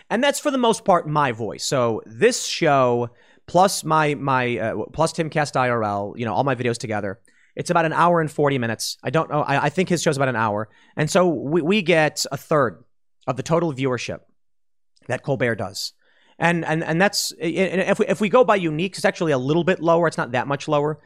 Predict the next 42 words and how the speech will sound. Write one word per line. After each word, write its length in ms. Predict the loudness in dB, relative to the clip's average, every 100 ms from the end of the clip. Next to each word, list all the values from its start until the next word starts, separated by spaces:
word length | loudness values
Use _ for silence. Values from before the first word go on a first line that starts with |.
| _
So 180 | 0 2
it's 100 | 2
maybe 380 | 0 0 0 -2
about, 560 | 0 2 2 2 0 0
uh, 160 | 0 0
maybe 180 | 0
about 140 | 2 0
a 40 |
third. 400 | 0 0 0 -2 _ _ _ _ _ _ _ _ _ _ -6
Joe 160 | 2 4
Rogan 280 | 4 4 0
gets 120 | -2
eleven 340 | 0 2 0
million, 260 | -4 -6 -6
so 140 | -8
wow, 360 | -4 -2 -2 -6 -14
I 180 | -10 -8
can't 220 | -6 -6
compete 240 | -6 -4 -4
with 140 | 0
that. 260 | 0 0 -4 _ _ 0
But, 180 | 4
uh, 160 | 4 6
we're, 120 | 4
we're 160 | 2 0
fairly 340 | 4 4 4
big. 340 | 2 0 0 -2
No, 160 | 0
it's 140 | -2 -2
true. 180 | -2 0
We, 120 | 0
we, 120 | -2
we 200 | 0 2
are. 260 | 2 0 -4 _ -8
But 100 | -4
the 60 |
reality 280 | 0 2 2
is 120 | -2
they're 160 | 0 0
really, 240 | 2 0
really 160 | -2 -4
big. 220 | -6 -10